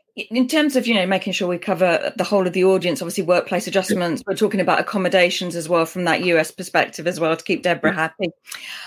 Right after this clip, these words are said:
Speaker 1: Um, but yeah, there, there was all sorts of stuff. I'd sh-, if I just cover off a few stats for you as well, so I'm gonna head down just for a moment while I read it. Um, you're lucky I don't have to put my reading glasses on. I did quite large print.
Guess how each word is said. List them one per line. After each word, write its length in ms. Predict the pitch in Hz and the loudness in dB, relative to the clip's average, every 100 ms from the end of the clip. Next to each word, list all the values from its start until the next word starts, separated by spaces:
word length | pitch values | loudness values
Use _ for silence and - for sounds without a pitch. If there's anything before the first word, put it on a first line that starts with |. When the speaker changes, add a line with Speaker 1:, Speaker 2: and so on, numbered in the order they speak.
| - | -2
Speaker 1:
Um, 340 | - 233 220 220 - _ | 4 4 4 -2 -12 _
but 120 | 294 | 0
yeah, 200 | 254 277 | 2 2
there, 160 | 269 269 | 4 4
there 120 | 247 | 2
was 100 | 269 | 2
all 80 | 269 | 0
sorts 180 | 262 220 | -2 -2
of 40 | |
stuff. 180 | 220 208 | 0 2
I'd 180 | 226 220 | 2 2
sh-, 140 | - - | 0 0
if 140 | 240 | 2
I 80 | 262 | 2
just 200 | 233 247 | 2 -2
cover 280 | - 226 214 | -2 0 0
off 80 | 208 | 0
a 60 | 220 | -4
few 160 | 202 | -6
stats 400 | 185 226 - - | -2 0 0 -2
for 160 | 226 180 | 0 0
you 100 | 175 | 2
as 80 | 180 | 2
well, 160 | 160 | 2
so 140 | 170 175 | 2 0
I'm 100 | 170 | 2
gonna 180 | 170 | 0
head 220 | 180 214 - | 0 0 2
down 220 | 180 185 | 0 0
just 160 | 170 | -4
for 80 | - | -2
a 20 | |
moment 220 | 180 170 135 | 0 2 2
while 100 | 165 | 2
I 60 | |
read 240 | 165 165 151 | 2 2 0
it. 100 | - | -2
Um, 100 | 160 | 0
you're 120 | 180 | 0
lucky 200 | 175 175 | 0 0
I 40 | |
don't 140 | 170 143 | 0 -2
have 100 | - | -6
to 60 | |
put 80 | - | -6
my 60 | 160 | -2
reading 340 | 170 165 156 | 0 0 -2
glasses 380 | 156 160 - 165 | -2 -2 -6 -6
on. 120 | 156 | -6
I 60 | 151 | -6
did 180 | 160 | -10
quite 220 | - 143 - | -6 -4 -2
large 260 | 147 - | -4 -4
print. 280 | 175 156 | -2 -2